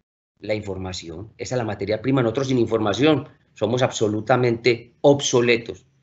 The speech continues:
No tendríamos a-, en ningún papel en ninguna organización, llámese el fútbol, llámese Postobón como empresa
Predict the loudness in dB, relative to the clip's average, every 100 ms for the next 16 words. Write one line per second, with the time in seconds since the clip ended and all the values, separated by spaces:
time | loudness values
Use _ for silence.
0 | _ 0 4 6 6 2 -8 _ _ -2
1 | 0 4 4 4 0 -4 -6 -4 0 2
2 | 2 2 2 2 2 4 2 0 0 0
3 | 0 0 0 0 -2 -2 -2 0 0 0
4 | -10 _ 0 0 2 -2 -2 2 4 4
5 | 0 -2 -4 -14 _ _ 4 6 6 2
6 | 2 0 -2 -6 -4 -4 -4 -6 -6 -2
7 | 2 2 2 -2 -8 -20